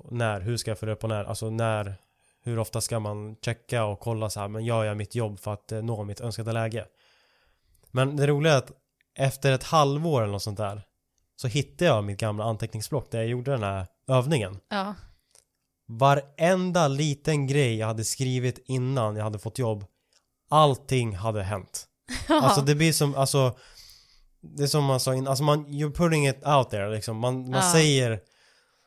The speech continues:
Speaker 1: för sig själv och till
Speaker 2: Ja.
Speaker 1: the universe att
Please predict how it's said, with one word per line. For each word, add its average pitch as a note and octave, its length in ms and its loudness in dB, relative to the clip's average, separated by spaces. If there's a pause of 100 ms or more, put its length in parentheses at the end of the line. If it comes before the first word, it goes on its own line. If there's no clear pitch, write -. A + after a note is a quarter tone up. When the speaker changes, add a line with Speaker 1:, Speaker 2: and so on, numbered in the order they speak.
(360)
Speaker 1:
för C3+ 80 -2
sig C3+ 120 -2
själv F#3 380 8
och B2+ 160 0
till A2 320 -2
Speaker 2:
Ja. F3+ 260 -4
Speaker 1:
the B2 220 -2
universe A2 480 -4
att - 200 -14